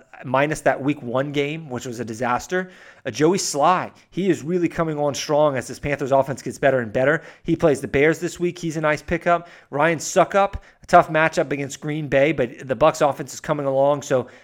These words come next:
I would, uh, and it's a good team. The Bucs are three and two, so I would pick up Ryan Succop if needed.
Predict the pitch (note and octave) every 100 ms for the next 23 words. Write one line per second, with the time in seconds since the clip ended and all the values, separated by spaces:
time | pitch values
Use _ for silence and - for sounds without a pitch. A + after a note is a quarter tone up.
0 | _ B2+ C#3 D3 D#3 B2+ B2 C3+ B2+ C#3
1 | A2+ D#3+ - - D3+ D3+ D3 C#3+ D3 C3+
2 | C3 D3 C#3 - D3 C#3+ C3 A#2+ C3 C#3
3 | C3+ C#3+ C#3 B2 - - - C3+ C3 A#2+
4 | D3+ C#3 C3+ D3 C3+ B2+ D3 E3 E3+